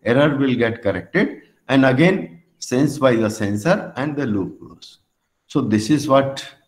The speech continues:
uh, one carry out the, uh, attitude and orbit control computer. Sorry. Okay.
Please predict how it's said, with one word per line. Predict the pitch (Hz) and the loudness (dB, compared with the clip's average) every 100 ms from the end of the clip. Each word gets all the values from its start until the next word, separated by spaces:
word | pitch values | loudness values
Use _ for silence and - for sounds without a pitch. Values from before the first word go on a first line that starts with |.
| _ _ _ _ _ _ _ _ _ _ - | _ _ _ _ _ _ _ _ _ _ -6
uh, | 95 104 101 98 - - _ _ _ - | 0 2 2 -2 -8 -16 _ _ _ -6
one | 107 107 | -2 0
carry | 107 104 131 | 0 2 4
out | 113 101 - - - _ _ _ | 4 2 -4 -12 -20 _ _ _
the, | 95 139 165 - - _ _ _ _ _ | -2 -2 -2 -10 -20 _ _ _ _ _
uh, | 85 92 92 85 - | -6 -4 -4 -6 -4
attitude | 110 123 - 107 120 | -4 -4 -4 -4 -2
and | 123 | -2
orbit | - 90 92 104 | 0 -2 -2 -4
control | 98 82 85 104 85 - - | -4 -6 -4 -8 -10 -16 -10
computer. | 73 71 71 - 104 _ _ _ _ _ - | -10 -8 -12 -14 -20 _ _ _ _ _ -20
Sorry. | - 101 73 - - _ _ _ _ _ _ - | -4 -4 -2 -6 -14 _ _ _ _ _ _ -10
Okay. | 123 131 160 - | -6 -2 -4 -4